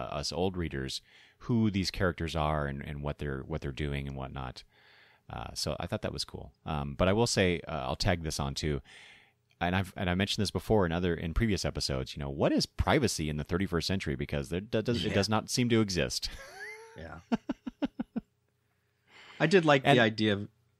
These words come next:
Speaker 2: uh, of it too, except <laughs> it's quickly dropped. It's explained and then never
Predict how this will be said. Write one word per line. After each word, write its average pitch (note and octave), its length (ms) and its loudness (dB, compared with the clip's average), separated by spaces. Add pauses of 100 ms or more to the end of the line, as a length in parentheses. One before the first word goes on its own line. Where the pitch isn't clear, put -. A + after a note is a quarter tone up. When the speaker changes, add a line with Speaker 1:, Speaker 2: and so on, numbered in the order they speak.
(180)
Speaker 2:
uh, A#2 120 -2 (120)
of G2+ 180 -2
it F2+ 200 -4
too, A2+ 520 4 (100)
except - 760 -2
<laughs> - 840 -16
it's B2+ 180 -2
quickly C#3 440 2
dropped. G2+ 520 -2
It's G#2 180 -8
explained A#2+ 680 0
and G#2 180 0
then G2+ 180 0
never G2+ 360 0